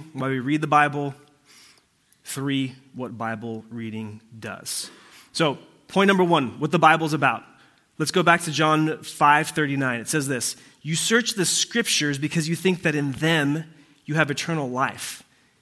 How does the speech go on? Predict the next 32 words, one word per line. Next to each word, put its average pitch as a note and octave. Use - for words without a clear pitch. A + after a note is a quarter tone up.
and D3+
it D#3
is B2+
they D#3
that C3+
bear C#3
witness C3
about A#2+
me." B2+
What D3
does F#3+
it G3
mean F3+
that C#3
in D#3
the C#3
scriptures C3
the C#3
people C#3
of B2+
that B2+
day B2+
thought B2
they C3
had A#2+
eternal A#2
life? G#2+
There's C3
a D3
really F#3+
interesting F3
quote C#3+